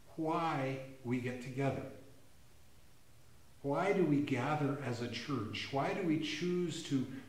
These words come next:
remain connected to each other even when we can't gather? What, what is it that happens in a church that's so important? And to discuss that, I'd like to start with Moses. We, we know the story of Moses, about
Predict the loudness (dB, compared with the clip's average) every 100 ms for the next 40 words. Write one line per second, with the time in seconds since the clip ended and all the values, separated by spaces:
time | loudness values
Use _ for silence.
0 | 2 4 6 6 4 4 4 4 2 -2
1 | -4 -2 0 0 0 0 2 0 0 0
2 | 0 0 0 2 0 -2 -4 -4 -4 -2
3 | 0 -2 -2 -2 -4 -8 -14 -14 -6 -2
4 | -2 -2 2 4 4 4 2 0 -6 -10
5 | -8 -6 -4 -4 -2 -2 -2 -2 -4 -4
6 | -2 -2 -2 -4 -6 -10 -8 -4 -4 -4
7 | -6 -8 -10 -12 -14 -18 -18 -20 -20 -20
8 | -20 -20 -20 -20 -20 -20 -14 -6 -4 -2
9 | -2 0 -2 0 0 2 2 0 0 -6
10 | -4 0 0 -2 -4 0 4 4 4 -2
11 | -6 -6 -6 -6 -2 6 8 8 8 8
12 | 6 4 4 4 6 4 4 4 4 4
13 | 0 -4 -2 -2 -2 -4